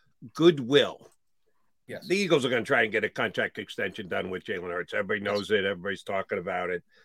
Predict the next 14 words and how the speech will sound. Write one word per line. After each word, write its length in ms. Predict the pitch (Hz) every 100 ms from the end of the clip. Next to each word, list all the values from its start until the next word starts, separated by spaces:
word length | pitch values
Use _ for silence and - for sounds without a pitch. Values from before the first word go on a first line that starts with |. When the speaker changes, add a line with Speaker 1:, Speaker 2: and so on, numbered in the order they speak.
| _ -
Speaker 1:
Uh, 160 | 82 87
at 120 | -
some 200 | - 110
point, 380 | 131 110 107 104
it 180 | 101
will 240 | 104 101 101
over-, 460 | 110 120 113 117 107 -
outweigh 560 | 117 120 113 117 113 110
everything 460 | 110 107 123 110
else 240 | 107 113 -
the 100 | 110
Eagles 340 | 107 104 101
are 60 | 104
doing. 580 | 95 165 131 95 92